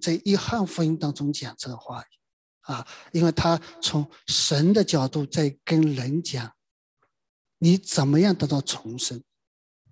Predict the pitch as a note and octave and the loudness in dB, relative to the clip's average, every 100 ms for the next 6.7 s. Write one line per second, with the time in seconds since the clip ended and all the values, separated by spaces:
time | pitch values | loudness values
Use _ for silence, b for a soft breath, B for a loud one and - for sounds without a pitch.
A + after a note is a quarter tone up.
0 | _ _ _ _ _ _ _ _ B3+ - | _ _ _ _ _ _ _ _ -12 -12
1 | - B - G3+ A#3+ - D3+ E3 C4 F3+ | -14 B 2 4 4 0 2 4 6 4
2 | - - D3+ D#3 - D3+ G#3+ D#4 E3 - | 2 2 2 2 2 4 4 4 2 2
3 | D#3 C#3 B - E3+ D#3 - E3 - - | 0 -2 B -2 0 0 2 2 0 -6
4 | A2+ - b b b - D3+ G#3 G3 G#3 | -14 -20 b b b -6 -2 2 2 2
5 | G3 F#3 - B B - D3+ C#3 E3+ D#3+ | 2 -2 -8 B B -6 -4 0 0 0
6 | - - D#3 F3+ F3 D3+ | -2 0 0 2 2 2